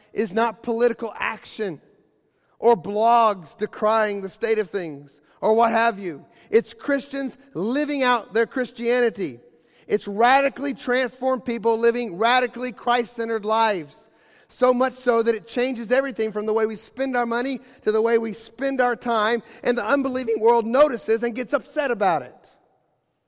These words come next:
That's spiritual warfare. That's what needs to be happening in our world. So it's not these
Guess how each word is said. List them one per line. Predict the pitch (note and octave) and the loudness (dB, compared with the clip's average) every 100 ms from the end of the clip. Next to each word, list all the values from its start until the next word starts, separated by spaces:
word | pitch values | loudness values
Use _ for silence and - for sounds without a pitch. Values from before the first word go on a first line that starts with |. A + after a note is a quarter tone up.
| _ _ | _ _
That's | D3 G3 G3+ - | -4 -2 -2 -8
spiritual | - - F#3 D#3+ D#3+ | -12 -4 -4 -4 -8
warfare. | D3 C#3 B2 B2+ G#2+ _ _ _ _ _ _ _ _ _ | -8 -8 -10 -20 -20 _ _ _ _ _ _ _ _ _
That's | C#3+ F#3+ A#3+ - - | -2 0 0 -2 -8
what | E3+ | -6
needs | F#3 F3+ | -6 -8
to | F3 | -10
be | E3 | -8
happening | D#3+ E3 D#3 D3 C3 A#2 _ _ _ - | -4 -4 -4 -10 -14 -16 _ _ _ -8
in | D#3+ | -6
our | D#3+ D3+ | -2 -4
world. | D3 D#3+ D#3+ C#3 A2 - _ _ _ _ _ _ _ _ _ _ _ _ _ _ _ _ _ | -4 -2 -2 -2 -8 -18 _ _ _ _ _ _ _ _ _ _ _ _ _ _ _ _ _
So | - F#3 | -6 -6
it's | E3 - | -4 0
not | G#3+ A#3 - - _ _ _ _ _ _ _ _ _ _ _ _ _ _ _ _ | 2 0 -2 -20 _ _ _ _ _ _ _ _ _ _ _ _ _ _ _ _
these | D#3 F3+ F3 D#3+ | -8 -6 -8 -12